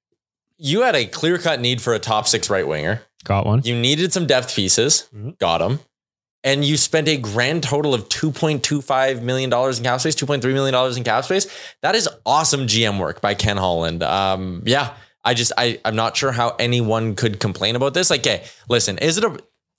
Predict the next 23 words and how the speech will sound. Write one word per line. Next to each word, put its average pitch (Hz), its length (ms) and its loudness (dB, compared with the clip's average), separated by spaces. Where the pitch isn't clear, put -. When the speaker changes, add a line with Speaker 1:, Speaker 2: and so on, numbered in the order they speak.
Speaker 1:
is 262 220 2
it 330 40 2
a 302 60 -4
problem 220 380 0
that 190 160 0
they're 190 80 2
gonna 175 160 2
have 156 100 0
some 139 160 -2
dead 139 220 0
money 131 500 0
coming 123 300 0
next 110 320 0
year 117 100 2
with 110 140 0
the 104 80 -2
bonus 110 340 0
overage 107 300 0
for - 100 -4
Bouchard 101 480 -2
or 123 160 0
for 110 340 2
Brown? 87 340 -2